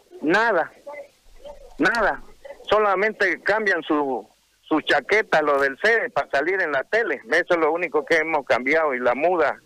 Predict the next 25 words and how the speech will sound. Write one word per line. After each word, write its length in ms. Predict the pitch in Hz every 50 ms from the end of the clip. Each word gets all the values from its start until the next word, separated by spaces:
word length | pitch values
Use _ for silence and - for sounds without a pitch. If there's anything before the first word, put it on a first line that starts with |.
| - - 104
la 120 | 107 113
muda, 340 | 123 131 151 175 165 143 135
digo 200 | 143 139 147 147
así, 180 | 139 - - 160 135
la, 140 | 127 117 - _ _ _ _ _ -
la 160 | - 127 131
que 200 | - - 127 123
habla, 380 | 135 156 185 196 175 156 131 131
¿no? 300 | 151 180 226 - - - - - _ _ _ _ _ _ _
Que 280 | - 123 120 110 107 101 - - 101 - - - -
ya 160 | 113 127 147 156
no, 320 | 156 156 156 143 131 120 113 _ _ _ _ _ _ _ _ _
no, 260 | 135 143 151 160 160 147 123 - - - _ _ _ _ _ _ _ _ _ _ _ _ _ _ _ _ _ _
no 260 | 139 147 156 170 165
vemos 520 | 160 170 185 190 185 180 175 160 151 127 95 - - - - - _ _ _ _
otra 280 | 151 165 170 - 175
expresión 560 | 165 - - 139 135 131 - - 160 180 180 165
más 140 | 165 165
que 180 | 160 - 165 160
de, 320 | 131 131 123 120 117 101 87 104
de 160 | 107 117 117 -
sorpresa 600 | - 127 113 107 - - 160 196 196 - - 143
cada 280 | 127 - 151 151 147 139
vez 160 | 143 151 147 -
que 80 | 139